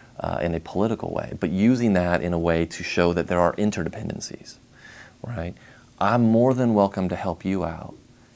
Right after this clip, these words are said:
if you are willing to help me out, right? And getting that reciprocity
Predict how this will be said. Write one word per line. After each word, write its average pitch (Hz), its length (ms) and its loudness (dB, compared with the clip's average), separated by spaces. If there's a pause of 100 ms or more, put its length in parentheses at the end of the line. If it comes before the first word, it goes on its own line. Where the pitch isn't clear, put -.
(100)
if 92 220 -6
you 98 680 2
are 90 120 -4
willing 85 340 -4
to - 60 -8
help - 240 -8
me 85 300 -6
out, - 280 -14 (920)
right? - 240 -14
And 87 340 0 (440)
getting 113 300 4
that 101 240 4
reciprocity - 960 -4